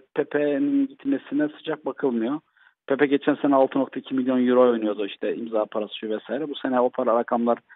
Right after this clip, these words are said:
üç nokta sekiz civarına düştü. O yüzden Pepe'nin kalmasını,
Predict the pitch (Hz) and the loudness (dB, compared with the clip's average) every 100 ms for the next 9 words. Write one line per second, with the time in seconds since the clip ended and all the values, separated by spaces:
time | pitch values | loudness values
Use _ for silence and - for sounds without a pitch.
0 | - - _ - - - - 113 113 117 | -20 -20 _ -10 -6 -6 -6 -10 -10 -10
1 | 113 117 113 113 113 101 101 - 127 123 | -4 2 4 4 0 -2 -8 -6 -4 -2
2 | 117 117 123 110 113 113 117 110 113 - | -2 -4 -4 -4 -6 -4 -2 -2 -2 -6
3 | 113 107 | -8 -8